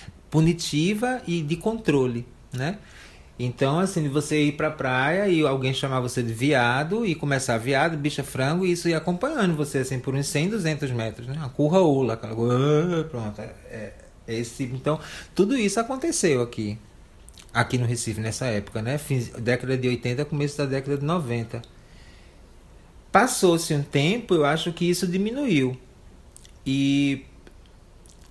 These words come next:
quando eu fui pra Europa, foi um, foi um choque pra mim muito grande, porque quanto mais louco eu era,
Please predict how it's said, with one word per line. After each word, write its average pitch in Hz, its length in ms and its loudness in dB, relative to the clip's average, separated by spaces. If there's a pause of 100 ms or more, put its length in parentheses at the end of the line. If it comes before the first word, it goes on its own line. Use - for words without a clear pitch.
(1700)
quando 175 200 6
eu 190 60 8
fui 180 180 4
pra 160 140 2
Europa, 139 720 2 (240)
foi 139 220 0
um, 143 160 -2
foi 151 160 0
um 160 100 4
choque 143 480 0
pra 135 160 -2
mim 127 140 0
muito 165 240 0
grande, 135 240 0
porque 147 160 -6
quanto 202 200 -2
mais 190 200 4
louco 147 380 0
eu 123 60 0
era, 160 380 0